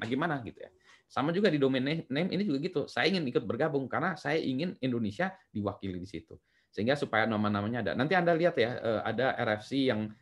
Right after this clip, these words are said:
saya lihat aja R F C Budi Raharjo gitu. Nanti saya ikut ada di sana, me-, mengembangkan, ikut mengembangkan R F C gitu ya. Di R F C itu ya yang utamanya adalah melakukan review segala macam. Saya ikut mereview aja waktu itu ya. Dah. Ini orang teknikal banget nih, D N S teknikal,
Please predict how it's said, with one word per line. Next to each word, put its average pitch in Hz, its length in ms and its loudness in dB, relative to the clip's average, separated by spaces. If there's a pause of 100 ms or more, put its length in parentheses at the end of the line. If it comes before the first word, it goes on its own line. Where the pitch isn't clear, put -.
saya 117 200 2
lihat 175 120 4
aja - 80 2
R 117 160 4
F 104 80 -4
C 135 120 0
Budi 101 200 0
Raharjo 104 480 2
gitu. 73 160 -6
Nanti 120 240 -2
saya 202 200 2
ikut - 160 -4
ada 120 200 2
di 120 80 -2
sana, 123 240 -2
me-, 110 220 0
mengembangkan, 107 580 2
ikut 101 160 0
mengembangkan 101 640 -2
R 82 220 -6
F - 20 -20
C - 200 -10
gitu - 120 -16
ya. - 40 -20 (360)
Di - 160 -4
R 80 60 -2 (100)
F - 80 -10
C 117 160 -2
itu 190 80 6
ya 123 240 6
yang 104 160 4 (240)
utamanya 110 480 0
adalah 120 400 0
melakukan 90 400 -2
review 117 480 -2
segala 92 240 -6
macam. - 80 -12
Saya 156 160 -2
ikut 165 160 -2
mereview 117 480 -2
aja 117 160 0
waktu 98 160 -10
itu - 160 -20
ya. - 60 -20 (100)
Dah. 101 240 2 (1500)
Ini 165 80 6
orang 226 240 10
teknikal 190 320 8
banget 208 240 6
nih, 117 240 0
D 90 80 4
N 101 160 2
S 104 400 0
teknikal, 127 640 4